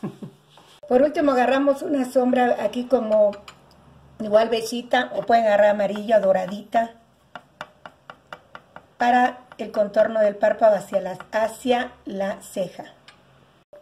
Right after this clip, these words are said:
Este lo vamos a poner aquí en la orillita para que dé un poco de brillo, delinee bien.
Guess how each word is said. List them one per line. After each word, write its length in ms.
Este 240
lo 100
vamos 200
a 80
poner 220
aquí 200
en 80
la 60
orillita 640
para 220
que 140
dé 100
un 80
poco 320
de 160
brillo, 480
delinee 500
bien. 400